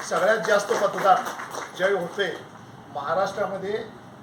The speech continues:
करवीर विधानसभा मतदारसंघामध्ये सगळ्यात जास्त मतदान होते आणि ते महाराष्ट्रामध्ये होते तहसीलदारचे. त्याच पद्धतीनं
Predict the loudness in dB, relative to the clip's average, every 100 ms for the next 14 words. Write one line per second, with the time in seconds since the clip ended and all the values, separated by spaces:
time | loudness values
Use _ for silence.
0 | -6 -4 -4 -6 -4 -2 -2 0 0 0
1 | -2 -2 -2 -2 -2 -2 -2 -2 0 0
2 | 0 -2 -2 -6 -4 -4 -6 -10 -16 -18
3 | -20 -20 -16 -10 -6 -2 0 0 -2 -4
4 | -6 -8 -12 -18 -20 -12 -10 -10 -12 -14
5 | -16 -20 -20 -20 -20 -20 -20 -20 -20 -12
6 | -2 0 0 -4 -4 -4 -4 -4